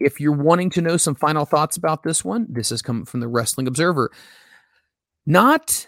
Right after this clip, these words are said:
the usual format for an N W A show, but I like the way they do episodes like this, and they really focus on telling stories for all the matches, which in this case, they are telling stories of the tag teams involved in the upcoming Crockett Cup. The Fixers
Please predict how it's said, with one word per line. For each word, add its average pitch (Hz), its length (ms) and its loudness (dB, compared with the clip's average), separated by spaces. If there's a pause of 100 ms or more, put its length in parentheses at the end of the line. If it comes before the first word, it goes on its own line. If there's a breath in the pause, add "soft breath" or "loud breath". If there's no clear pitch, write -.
the 165 200 0
usual 151 720 2
format 113 400 -2
for - 100 0
an 117 100 0
N 113 200 -2
W 110 320 0
A 101 100 0
show, 147 380 2
but 147 160 2
I 117 100 4
like 127 560 0
the 135 100 -2
way 135 200 4
they 135 120 2
do 117 220 2
episodes 113 540 -2
like 104 260 -6
this, 110 240 -4
and 117 180 -2
they 131 120 2
really 151 260 0
focus - 380 -2
on 127 120 0
telling 123 300 0
stories 117 480 -2
for - 160 -4
all 98 160 0
the 120 80 -2
matches, 131 540 0 (560 loud breath)
which 147 320 4
in 143 160 4
this 147 200 2
case, 131 300 -2
they 127 120 0
are 113 80 0
telling 127 300 -2
stories 120 380 -2
of 120 80 -2
the 117 80 -8
tag 135 340 -4
teams 131 300 -2
involved 123 400 0
in 113 100 -2
the 120 120 -2
upcoming 123 520 -4
Crockett - 440 -2
Cup. - 240 -4 (480 loud breath)
The 117 100 -2
Fixers - 540 0